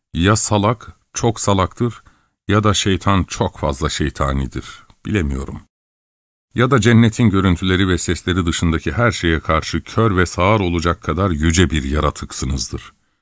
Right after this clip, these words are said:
O zaman da dünya sizin için geçici bir duraktır. Böyle biri olmak kayıp mıdır, kazanç mıdır, ben bilemem ama çoğumuz ne biri ne öbürü gibiyiz. Dünya,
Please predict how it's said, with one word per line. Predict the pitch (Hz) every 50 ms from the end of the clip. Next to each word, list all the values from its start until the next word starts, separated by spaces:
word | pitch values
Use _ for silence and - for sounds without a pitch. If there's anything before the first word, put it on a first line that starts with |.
| _ _ _ _ _ _ _ _ _ _
O | - 107
zaman | 92 95 90 90 90 87 85
da | 98 92 80
dünya | 76 85 87 85 87 87 87 85
sizin | - - 92 82 85 92 85
için | 76 - - 92
geçici | 95 85 82 80 - - 80 73 78 69 71
bir | 71 65 -
duraktır. | - 71 69 71 69 - - - - - - _ _ _ _ _ _ _ _ _ _ _ _ _ _ _ _ _ _ _ _ 113
Böyle | 123 120 101 90 87 82
biri | 85 82
olmak | 85 85 85 80 80 80 80 - -
kayıp | - - 92 95 107 - -
mıdır, | 87 78 73 82 82 78 -
kazanç | - - 80 82 104 101 98 87 - -
mıdır, | 80 73 73 82 80 82 80 - - - _ _ _ _ -
ben | 85 95 98 90 80
bilemem | 85 87 98 98 85 78 73 76 71 - -
ama | - 95 90 78 76 78 85 80 - - - - - - _ _ -
çoğumuz | - - 110 104 101 98 92 90 87 85 71 71
ne | 71 69 80 104 107 85 76
biri | 85 87 80 78 78 92 98 92 92 - -
ne | 87 85 95 104 - -
öbürü | 98 82 73 82 - - 67
gibiyiz. | - 69 65 69 69 65 67 65 - - - - - _ _ _ _ _ _ _ _ _ _ _ _ -
Dünya, | 92 101 104 107 113 120 123 127 113 104